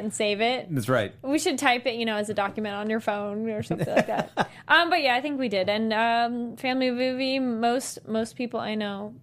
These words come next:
Speaker 1: have loved it. So
Speaker 2: Yeah.
Speaker 1: and really, uh, I mean, uh, a lot of D C fans, a lot of people who are fans of Batman think it's an excellent adaptation of that world.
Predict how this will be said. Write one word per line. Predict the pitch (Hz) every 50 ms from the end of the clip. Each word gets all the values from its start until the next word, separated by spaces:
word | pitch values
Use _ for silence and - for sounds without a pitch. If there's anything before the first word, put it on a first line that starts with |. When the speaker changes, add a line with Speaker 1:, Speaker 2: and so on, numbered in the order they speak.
| - -
Speaker 1:
have | 226 220 208 202 - - - -
loved | - 202 196 190 202
it. | 202 180 - - -
So | - - 190 180 202 - - - -
Speaker 2:
Yeah. | - 139 208 233 143 - - - _ - -
Speaker 1:
and | 247 247 247 240
really, | 233 254 254 254 254 254 254 262 254
uh, | - 226
I | 233 226 226 226 226 - - 233 226
mean, | 226 226 226 220 220
uh, | - 220 220 214 208 202
a | 202
lot | 220 220 226 233
of | 226 214 226 214 -
D | 247 247 226
C | - - 247 247
fans, | - - 233 226 226 233 233 233 233 240
a | 214
lot | 196 196 208
of | 208
people | 226 220 208 214
who | 226
are | 220 214
fans | 214 - 202 202 214 214
of | 202
Batman | 208 202 196 196 196 196 196 202
think | - 196 196
it's | 202 196 - - - -
an | - 202 - - -
excellent | - 214 214 - - 220 214 208 -
adaptation | - 202 202 190 - - 220 214 - - 208 202
of | - 180 190 175
that | 196 185 175 - -
world. | 190 185 202 208 202 202 202 220 226 240